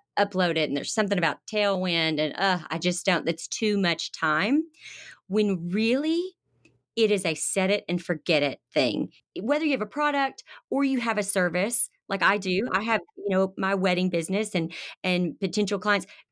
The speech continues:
I have a free training about Pinterest that I'm gonna tell you about later, where I visually show you this pin. But Catherine, tell me about that pin. How you set that up,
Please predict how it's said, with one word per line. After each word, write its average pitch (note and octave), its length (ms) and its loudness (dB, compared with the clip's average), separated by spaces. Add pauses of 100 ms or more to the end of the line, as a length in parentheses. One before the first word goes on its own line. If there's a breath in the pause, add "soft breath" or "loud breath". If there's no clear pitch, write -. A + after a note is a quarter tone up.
(140)
I G3+ 60 -2
have B3 180 0
a A#3+ 60 2
free A3 260 -2
training F3+ 420 0
about G3 220 0
Pinterest G#3+ 440 -2
that F#3+ 120 0
I'm F3+ 100 2
gonna E3+ 140 2
tell E3+ 220 -2
you F3+ 160 2
about D#3 280 0
later, F#3 380 0 (200 loud breath)
where F#3+ 300 0
I F#3+ 120 2
visually F3 500 0
show E3+ 200 -2
you E3+ 200 0
this D#3+ 160 0
pin. D3+ 340 2 (360 loud breath)
But A#3+ 200 2
Catherine, D#4+ 320 0
tell C#4 140 -2
me D4+ 60 2
about A#3+ 180 0
that G3 160 0
pin. D3 440 0
How F3+ 320 2 (260)
you A3 340 2
set B3+ 360 -4
that G#3+ 200 -2
up, F3 280 0